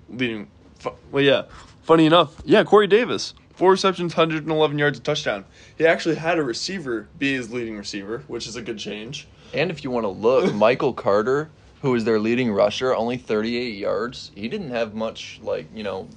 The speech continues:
Speaker 1: Thirty-eight yards and a touchdown, meaning they didn't use him
Speaker 2: they,
Speaker 1: much.
Speaker 2: they didn't use much of a rushing game, so it was a lot. All
Speaker 1: It was
Speaker 2: Zach
Speaker 1: a,
Speaker 2: Wilson.
Speaker 1: yeah. But I, I
Speaker 2: I mean,
Speaker 1: think that's very surprising. They
Speaker 2: yeah.
Speaker 1: beat the Titans.
Speaker 2: Props to that
Speaker 1: That is
Speaker 2: guy.
Speaker 1: a very surprising attack.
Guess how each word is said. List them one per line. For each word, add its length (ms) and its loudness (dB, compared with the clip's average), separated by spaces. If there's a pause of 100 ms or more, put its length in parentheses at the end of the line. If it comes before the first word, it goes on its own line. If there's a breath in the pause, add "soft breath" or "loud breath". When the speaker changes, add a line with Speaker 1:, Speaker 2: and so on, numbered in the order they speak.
Speaker 1:
Thirty-eight 340 0
yards 260 -2
and 80 -6
a 40 -10
touchdown, 500 -6
meaning 340 -4
they 140 -2
didn't 240 -4
use 160 -6
him 60 -4
Speaker 2:
they, 100 -2
Speaker 1:
much. 160 -10
Speaker 2:
they 120 0
didn't 200 -6
use 260 -6
much 240 -6
of 80 -10
a 80 -6
rushing 440 -4
game, 260 -10
so 160 -6
it 20 -4
was 100 -8
a 40 -4
lot. 360 -4 (140)
All 180 -4
Speaker 1:
It 40 -6
was 100 0
Speaker 2:
Zach 80 -4
Speaker 1:
a, 40 -6
Speaker 2:
Wilson. 360 -8
Speaker 1:
yeah. 320 -4 (1000 soft breath)
But 280 0 (140)
I, 100 -8
I 180 2
Speaker 2:
I 40 2
mean, 100 -4
Speaker 1:
think 300 -2
that's 220 0
very 280 0
surprising. 460 0
They 60 -4
Speaker 2:
yeah. 60 -2
Speaker 1:
beat 280 -6
the 40 -4
Titans. 540 -2
Speaker 2:
Props 300 0
to 80 -8
that 140 -4
Speaker 1:
That 120 2
is 120 -2
Speaker 2:
guy. 60 2
Speaker 1:
a 60 0
very 400 -2
surprising 560 -2
attack. 340 -4